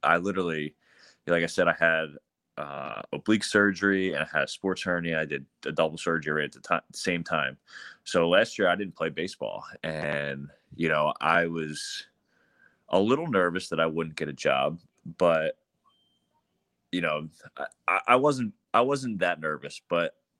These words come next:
I had to think about the future if I wasn't gonna get a baseball job. So I did,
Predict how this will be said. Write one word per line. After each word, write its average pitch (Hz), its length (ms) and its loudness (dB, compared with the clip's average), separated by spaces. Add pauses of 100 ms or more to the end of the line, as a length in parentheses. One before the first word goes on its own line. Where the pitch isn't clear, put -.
(120)
I - 80 2
had 117 300 2
to 107 60 -10
think 98 280 -8
about 82 320 -2
the 78 60 -14
future 73 440 -4
if 71 160 -2
I 71 60 2
wasn't 71 380 -4 (240)
gonna 76 180 -2
get 76 140 0
a 69 40 0
baseball - 380 -4
job. - 300 -6 (680)
So - 360 6
I 92 220 6
did, 85 600 0